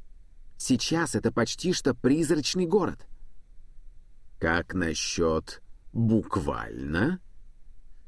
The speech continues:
"Там только несколько рабочих и старикашка на маяке. А это значит, что нам не придётся волноваться о свидетелях".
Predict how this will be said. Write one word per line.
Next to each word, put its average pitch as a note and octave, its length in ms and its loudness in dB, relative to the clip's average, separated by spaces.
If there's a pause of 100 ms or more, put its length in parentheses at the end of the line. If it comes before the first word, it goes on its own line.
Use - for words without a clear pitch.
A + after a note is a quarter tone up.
(100)
"Там C3 220 4
только D#3+ 360 4
несколько D#3 640 4
рабочих C#3+ 640 0
и E3+ 100 2
старикашка F#3+ 640 2
на A#2+ 80 6
маяке. A#2+ 460 4 (600)
А G2+ 60 4
это G#2 260 4
значит, C3 440 -2
что - 200 0
нам C#3 220 4
не D3 80 6
придётся D#3 600 4
волноваться C3+ 680 4
о D3+ 40 2
свидетелях". E3+ 760 2